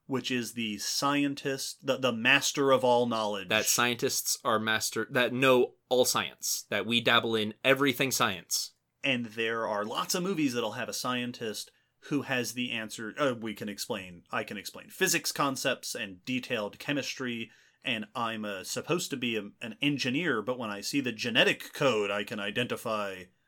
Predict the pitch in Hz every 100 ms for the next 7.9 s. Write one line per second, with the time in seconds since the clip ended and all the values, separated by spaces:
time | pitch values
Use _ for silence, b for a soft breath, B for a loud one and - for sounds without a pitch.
0 | _ - - 127 - 139 143 - 135 123
1 | 127 - - 113 - 160 170 139 110 _
2 | _ _ _ _ - 139 110 - 120 92
3 | 98 117 147 170 117 104 98 117 98 95
4 | 92 87 80 - _ _ _ - 147 160
5 | 135 127 131 131 123 123 123 113 110 -
6 | _ _ - 139 135 131 117 131 127 113
7 | 107 107 101 110 98 98 92 131 147